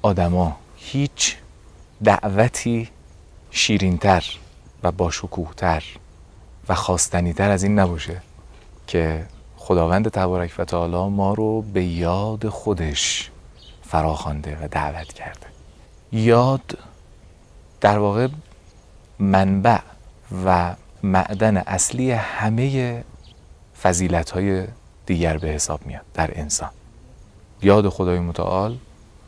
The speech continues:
همه خوبی‌های دیگر رو با خودش میاره. این رو انشالله برای شما تبیین خواهم کرد. در قرآن کریم به بیان‌های گوناگونی ما به این یاد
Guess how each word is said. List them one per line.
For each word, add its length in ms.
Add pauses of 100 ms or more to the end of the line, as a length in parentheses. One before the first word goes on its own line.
(280)
همه 720 (920)
خوبی‌های 560
دیگر 240
رو 80
با 120
خودش 380
میاره. 340 (180)
این 120
رو 80
انشالله 460 (220)
برای 220
شما 460 (540)
تبیین 400
خواهم 340
کرد. 260 (1400)
در 120
قرآن 460
کریم 440 (640)
به 320 (220)
بیان‌های 560
گوناگونی 640
ما 180
به 120
این 200
یاد 520